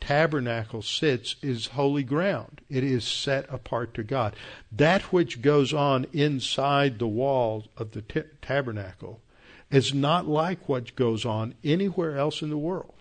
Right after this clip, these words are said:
And this is part of what we keep seeing in worship, is that when we come into the presence of God, this is unique, this is distinct, this isn't like any other time, any other place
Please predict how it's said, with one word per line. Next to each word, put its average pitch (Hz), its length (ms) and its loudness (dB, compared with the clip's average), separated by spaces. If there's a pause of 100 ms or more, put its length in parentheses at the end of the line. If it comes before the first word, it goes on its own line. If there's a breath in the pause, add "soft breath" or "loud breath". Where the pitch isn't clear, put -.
(1600 soft breath)
And 139 240 4
this 202 260 6
is - 280 0 (220)
part 165 360 0
of 143 160 -6
what 160 120 -2
we 151 120 -2
keep 151 260 -2
seeing 160 480 -2
in 139 300 -4
worship, 143 580 -2
is 135 280 -2
that 143 300 -2
when 139 240 -2
we 170 160 0
come 170 320 -4
into 147 200 -4
the 123 120 -2
presence 143 540 -4
of 107 160 -8
God, 123 360 -2
this 139 200 -2
is 107 180 -4
unique, 123 540 -2
this 127 240 -4
is 104 140 -8
distinct, 131 640 -4 (400 loud breath)
this - 400 0
isn't 170 520 2
like 135 480 0 (120)
any 165 360 0
other 139 320 0
time, 160 760 -2
any 135 280 -2
other 117 240 -4
place 120 800 -4